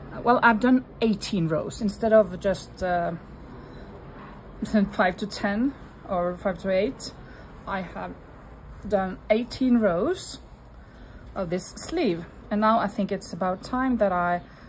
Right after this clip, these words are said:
start decreasing. It's not so wide, so I didn't have to,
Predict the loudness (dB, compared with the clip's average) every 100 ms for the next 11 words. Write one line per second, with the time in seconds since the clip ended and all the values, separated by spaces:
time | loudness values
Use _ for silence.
0 | -18 -8 -2 -2 -2 -4 2 2 2 -4
1 | -6 -8 -10 -8 -8 -4 -6 -6 -4 4
2 | 6 6 2 -6 -8 -4 -2 -2 -4 -2
3 | 4 4 6 4 2 0 -10 -20 -16 -8
4 | -8 -6 -6 -4 -4